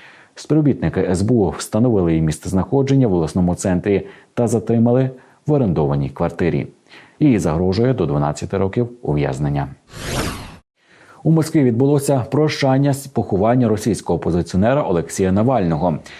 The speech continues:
Про це повідомляє Бабель з посиланням на російські змі. Відспівування Навального у Московському соборі тривало менше, ніж двадцять хвилин.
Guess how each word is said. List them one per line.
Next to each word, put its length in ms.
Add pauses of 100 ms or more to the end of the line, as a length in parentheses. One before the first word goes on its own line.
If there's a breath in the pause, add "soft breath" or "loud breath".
(180 loud breath)
Про 120
це 220
повідомляє 520
Бабель 360
з 80
посиланням 580
на 100
російські 460
змі. 300 (640 loud breath)
Відспівування 720
Навального 520
у 120
Московському 640
соборі 420
тривало 400
менше, 420
ніж 200
двадцять 420
хвилин. 380